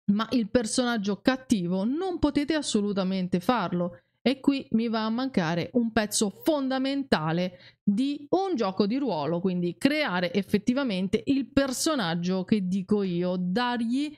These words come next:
gli aspetti caratteriali che voglio vedere io, che voglio trasmettergli io. Qui questa cosa non c'è assolutamente. La trama è piatta, noiosa ed è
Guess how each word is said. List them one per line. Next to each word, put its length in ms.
gli 140
aspetti 680
caratteriali 1000
che 220
voglio 640
vedere 360
io, 280
che 140
voglio 320
trasmettergli 840
io. 260
Qui 340
questa 360
cosa 400
non 220
c'è 280
assolutamente. 1160
La 220
trama 520
è 260
piatta, 680
noiosa 1120
ed 280
è 300